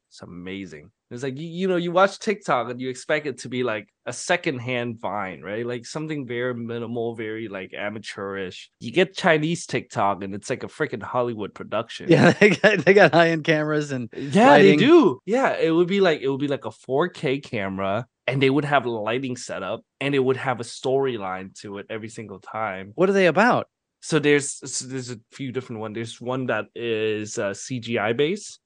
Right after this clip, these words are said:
Speaker 1: and then there's other that are, like, kung fu stuff. So it's,
Speaker 2: Oh,
Speaker 1: like,
Speaker 2: cool.
Speaker 1: performance based,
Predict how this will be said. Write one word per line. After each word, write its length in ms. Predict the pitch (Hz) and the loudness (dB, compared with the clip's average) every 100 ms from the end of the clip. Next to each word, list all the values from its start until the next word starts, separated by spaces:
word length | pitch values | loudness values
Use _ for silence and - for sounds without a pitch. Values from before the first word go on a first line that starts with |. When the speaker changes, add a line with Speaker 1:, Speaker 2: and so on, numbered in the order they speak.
| _ | _
Speaker 1:
and 180 | - 120 | -2 0
then 560 | 117 113 110 113 110 104 | 2 2 0 0 -4 -4
there's 420 | 117 110 113 110 - | -2 -2 -2 -6 -6
other 360 | 113 120 120 | -4 -2 -2
that 400 | 104 95 95 95 - _ _ _ | -4 -6 -4 -6 -12 _ _ _
are, 320 | 98 92 92 | -8 -6 -6
like, 300 | 104 104 104 | -6 -8 -10
kung 220 | - 123 | -8 -8
fu 220 | 117 123 | -6 -8
stuff. 360 | 120 - 143 - _ _ _ | -6 -2 -2 -4 _ _ _
So 560 | - 104 95 92 87 - | -6 -4 -4 -4 -6 -8
it's, 160 | 104 123 | -8 -6
Speaker 2:
Oh, 40 | |
Speaker 1:
like, 100 | 110 | -4
Speaker 2:
cool. 140 | 113 120 | -4 -4
Speaker 1:
performance 400 | - 113 113 104 | -2 -2 -4 -6
based, 400 | 101 104 117 | -6 -6 -8